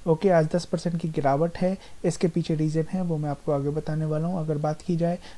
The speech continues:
तो यहाँ पर देखिए, प-, प्रमोटर्स के पास लगभग फिफ्टी एट पॉइंट थ्री परसेंट की हिस्सेदारी है, बाकी public के पास है। और इन dividend के मामले में तो company देखिए, दो हज़ार बीस में जहाँ पर कोई कंपनी डिविडेंड नहीं दे रही थी, ये कंपनी आते देखो डिविडेंड मार, लगभग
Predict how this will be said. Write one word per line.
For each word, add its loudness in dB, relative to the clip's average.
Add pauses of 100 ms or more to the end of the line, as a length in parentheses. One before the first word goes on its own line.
(120)
तो 0
यहाँ 2
पर 2
देखिए, 2
प-, -6
प्रमोटर्स 0
के -6
पास 4
लगभग 0
फिफ्टी -2
एट 0
पॉइंट 0 (180)
थ्री 4
परसेंट -2
की -2
हिस्सेदारी 0
है, 0
बाकी -2
public -4
के -6
पास -2
है। -2 (400)
और 8 (580)
इन 6
dividend 8
के 0
मामले 4
में 4
तो 2
company 0
देखिए, 2 (640)
दो 6
हज़ार 6
बीस 2
में 2 (140)
जहाँ 2
पर 4 (440)
कोई 8
कंपनी 4
डिविडेंड 4
नहीं 6
दे 4
रही 4
थी, 0
ये 4
कंपनी 0
आते 0
देखो 0
डिविडेंड 0
मार, 0
लगभग 4